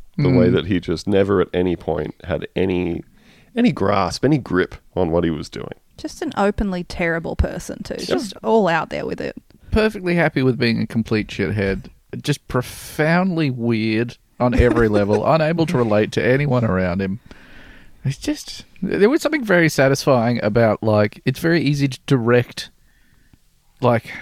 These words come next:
Speaker 2: criticisms at him in a way that with Scott Morrison, you're like, "Well, he's being insincere, and it's annoying," and you can, you can tell from how he talks that he's insincere. Whereas Tony Abbott, you're like,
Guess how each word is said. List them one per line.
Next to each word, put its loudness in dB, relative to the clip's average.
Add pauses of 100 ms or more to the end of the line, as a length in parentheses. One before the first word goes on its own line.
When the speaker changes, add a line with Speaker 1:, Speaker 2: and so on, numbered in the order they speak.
(260)
Speaker 2:
criticisms 2
at 6
him 2
in 2
a 6
way 6
that 2
with 2
Scott 0
Morrison, 2
you're 2
like, 2 (800)
"Well, 2
he's 2
being 2
insincere, 2 (520)
and 2
it's -6
annoying," 4 (100)
and 0
you 2
can, 0
you 2
can 0
tell 4
from -4
how 4
he 2
talks 4
that 2
he's 0
insincere. 0
Whereas 4
Tony 4
Abbott, 4
you're -2
like, 4